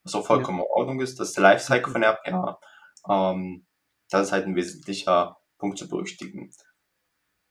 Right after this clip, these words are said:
Speaker 2: Mhm. Sag mal, ähm, jetzt bin ich natürlich auch, m, wahrscheinlich die, die Zuschauer noch mehr neugierig, äh, wo,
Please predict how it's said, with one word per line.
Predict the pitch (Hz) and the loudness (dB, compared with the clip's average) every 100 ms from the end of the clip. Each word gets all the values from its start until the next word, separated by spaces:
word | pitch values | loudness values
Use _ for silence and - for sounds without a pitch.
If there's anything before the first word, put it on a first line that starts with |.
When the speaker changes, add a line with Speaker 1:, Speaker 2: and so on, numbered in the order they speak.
| _ | _
Speaker 2:
Mhm. | 147 165 180 - - - - | -4 -4 -6 -12 -14 -14 -10
Sag | 143 | -8
mal, | 151 160 - | -6 -6 0
ähm, | 143 139 135 139 - - 151 170 175 220 196 147 | 2 4 2 2 -2 -8 -8 -8 -10 -10 -8 -4
jetzt | 139 - | -4 2
bin | 165 | 2
ich | 175 | 2
natürlich | 156 - 147 139 | 0 0 -2 2
auch, | 143 139 - - - - | 2 2 -2 -18 -18 -10
m, | 127 110 - 196 | -8 -8 -12 -10
wahrscheinlich | 151 123 131 127 | -4 -2 0 -2
die, | - 110 | -4 -6
die | - 113 | -6 -10
Zuschauer | - 156 127 | -8 -4 -2
noch | 120 110 | -2 0
mehr | 131 131 | 2 2
neugierig, | 113 139 131 117 113 120 - | 2 0 -2 -2 0 0 -4
äh, | 143 117 | -8 -8
wo, | 120 135 165 165 | -2 0 0 -2